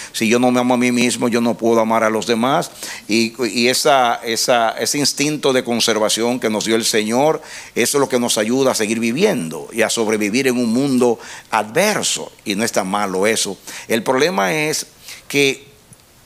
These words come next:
cuando nosotros vivimos solamente para suplir necesidades, estamos actuando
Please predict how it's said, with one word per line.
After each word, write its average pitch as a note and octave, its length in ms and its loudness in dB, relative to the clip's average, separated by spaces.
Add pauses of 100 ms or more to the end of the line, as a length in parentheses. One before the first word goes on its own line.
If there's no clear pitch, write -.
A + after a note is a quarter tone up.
(240)
cuando D3+ 880 2
nosotros C#3 1080 -2 (500)
vivimos C#3 540 0
solamente C3+ 600 0
para A2 260 -2
suplir C3+ 480 -4
necesidades, G#2+ 1200 -2 (880)
estamos E3+ 680 0 (240)
actuando G2+ 840 -2